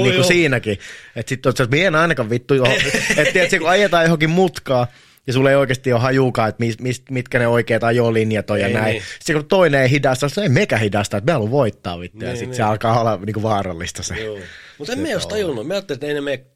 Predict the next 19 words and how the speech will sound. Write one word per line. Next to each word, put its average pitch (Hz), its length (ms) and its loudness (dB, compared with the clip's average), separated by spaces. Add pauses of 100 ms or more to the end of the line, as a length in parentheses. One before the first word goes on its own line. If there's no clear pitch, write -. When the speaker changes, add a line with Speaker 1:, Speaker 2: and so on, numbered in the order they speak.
(120)
Speaker 2:
kauhean 117 300 -6
kovaa 117 340 -6
edes 87 140 -10
ne 87 80 -14
jotkut. 85 220 -14
Speaker 1:
Ne 175 120 2
on 226 140 -2
ne 247 100 2
isommat 214 440 0
autot 135 360 2
menee 131 380 0
ihan 113 180 -2
helvetin. 123 360 0
Kyllä 131 100 0
niillä 151 180 0
jotain 139 260 0
sataasta 131 480 -2
päälle 95 280 -4
niinku 85 180 -12